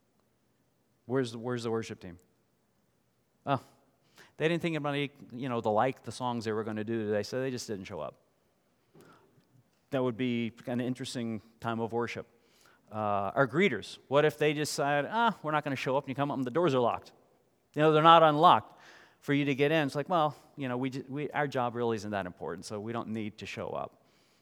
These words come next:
Or down the hallway, those of you with kids, imagine going in there and there's like, there's twelve kids and there's no adults in here. Well, they can take, just close the door. They can take care of themselves. You know, th-, that's not the way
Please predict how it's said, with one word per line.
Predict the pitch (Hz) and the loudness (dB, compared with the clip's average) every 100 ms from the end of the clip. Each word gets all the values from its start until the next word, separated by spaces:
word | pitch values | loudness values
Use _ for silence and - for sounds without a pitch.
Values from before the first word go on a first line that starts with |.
| _ _ | _ _
Or | 127 | 2
down | 143 143 | 2 2
the | |
hallway, | 113 131 123 107 80 - _ _ _ 110 | 0 2 2 0 -4 -10 _ _ _ -4
those | 123 120 | -2 -2
of | |
you | 113 113 | -4 -6
with | 107 | -6
kids, | 120 90 92 | -6 -6 -6
imagine | 107 117 117 | -6 -4 -4
going | 113 117 117 | -4 -4 -4
in | 117 107 | -6 -6
there | 110 113 - _ _ - | -6 -8 -12 _ _ -12
and | 107 | -10
there's | 107 104 | -6 -4
like, | 104 - _ _ _ _ _ _ _ _ _ _ _ _ _ _ | -4 -6 _ _ _ _ _ _ _ _ _ _ _ _ _ _
there's | 104 101 - | -10 -10 -10
twelve | - 110 101 | -4 -4 -4
kids | - 101 104 104 | -6 -6 -6 -10
and | 95 | -10
there's | 95 | -8
no | 110 101 | -6 -6
adults | 98 92 - | -6 -10 -12
in | 78 | -14
here. | 92 80 - _ _ _ _ _ _ _ _ - | -14 -14 -18 _ _ _ _ _ _ _ _ -4
Well, | 143 127 - - _ _ _ | 0 0 -4 -20 _ _ _
they | 135 | -4
can | 131 117 | -2 -4
take, | 117 127 | -4 -2
just | 151 | -4
close | - 139 131 | -2 -4 -4
the | 127 | -6
door. | 101 113 - _ _ _ _ _ _ _ _ - | -8 -10 -16 _ _ _ _ _ _ _ _ -6
They | 131 | -2
can | 135 | 2
take | 147 | 4
care | 135 | 4
of | 131 | 2
themselves. | 139 117 131 - - - - | 2 0 -2 -6 -20 -20 0
You | 202 | 4
know, | 185 190 | 4 4
th-, | 208 196 | -2 2
that's | 185 190 - | 2 2 0
not | 196 208 - | 2 2 4
the | 196 | 4
way | 170 180 190 185 175 | 8 10 10 10 6